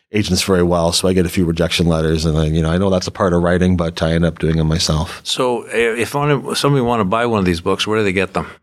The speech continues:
Speaker 1: Well, they can go to Amazon, or they can visit me at potheadbooks dot com. And I've also got
Speaker 2: Potheadbooks dot com, potheadbooks dot com.
Speaker 1: Potheadbooks dot com. And I've actually, I've
Speaker 2: Okay,
Speaker 1: got, I've
Speaker 2: I've,
Speaker 1: also
Speaker 2: I found some websites I gotta visit out of
Speaker 1: There
Speaker 2: this.
Speaker 1: you go. And I've actually got one other book that I wrote that's also illustrated. It's called The Illustrated History of Cannabis in Canada.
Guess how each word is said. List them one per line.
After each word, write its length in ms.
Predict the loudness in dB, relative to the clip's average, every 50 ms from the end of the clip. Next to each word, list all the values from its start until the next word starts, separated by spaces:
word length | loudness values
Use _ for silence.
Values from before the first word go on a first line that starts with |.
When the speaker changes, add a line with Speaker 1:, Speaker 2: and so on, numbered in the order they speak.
| _ _
Speaker 1:
Well, 120 | -2 0 2
they 80 | 2
can 80 | 2 2
go 100 | 2 2
to 80 | 0 0
Amazon, 640 | 0 0 0 0 0 0 0 0 0 2 2 2
or 100 | 2 2
they 100 | 2 0
can 200 | 0 2 0 2
visit 280 | 2 2 2 2 0 2
me 280 | 2 2 2 2 2 0
at 100 | -4 -4
potheadbooks 720 | -2 -2 -2 0 0 -2 -2 -2 -2 -2 -4 -2 -2 -4
dot 280 | -2 0 0 0 -2 -4
com. 460 | -4 -2 0 0 2 2 2 2 2
And 100 | 2 2
I've 100 | 2 2
also 180 | 2 0 0 0
got 220 | 0 0 -2 -2
Speaker 2:
Potheadbooks 340 | -2 -2 -2 -2 -2 -4 -4
dot 300 | -2 0 0 0 -2 -2
com, 260 | -2 -2 -2 -2 -4
potheadbooks 720 | -4 -4 -2 -2 -2 -2 -2 -4 -4 -2 -4 -4 -4 -4 -2
dot 160 | 0 0 2
com. 120 | 2 2
Speaker 1:
Potheadbooks 240 | 2 0 0 0 0
dot 120 | -2 0
com. 200 | 0 0 0 2
And 100 | 2 2
I've 60 | 2 2
actually, 180 | 2 0 0
I've 60 | 0
Speaker 2:
Okay, 80 | 2 0
Speaker 1:
got, 160 | 0 -2 0
I've 60 | -2
Speaker 2:
I've, 80 | 0 0
Speaker 1:
also 140 | 0 0 0
Speaker 2:
I 100 | 0 -2
found 240 | 0 0 0 0 0
some 140 | 0 -2 0
websites 500 | 2 0 2 0 0 -2 -2 0 0 0
I 40 | 0
gotta 220 | 2 0 0 0
visit 380 | -2 -2 -2 0 0 0 0 2
out 100 | 2 2
of 80 | 2
Speaker 1:
There 120 | 2 2 2
Speaker 2:
this. 100 | 2 0
Speaker 1:
you 100 | -2 -2
go. 420 | -2 0 0 2 2 2 0 -2
And 220 | -2 -2 -2 0 0
I've 120 | 2 0
actually 240 | 0 0 0 0 0
got 100 | 0 2
one 160 | 2 2 0
other 160 | 2 0 0
book 200 | 0 0 -2 0
that 120 | 0 0 2
I 60 | 2
wrote 260 | 2 2 2 2 2
that's 180 | 0 -2 0 0
also 300 | 0 0 2 2 0 2
illustrated. 480 | 2 2 0 0 0 0 2 2 2
It's 140 | 2 0 -2
called 200 | -2 -2 0 0
The 100 | 2 2
Illustrated 380 | 2 0 0 0 0 0 0 2
History 280 | 0 0 0 0 0
of 80 | 0 0
Cannabis 440 | 0 -2 0 0 0 0 0 0 0
in 60 | -2
Canada. 560 | -2 0 0 2 2 2 4 2 2 0 -2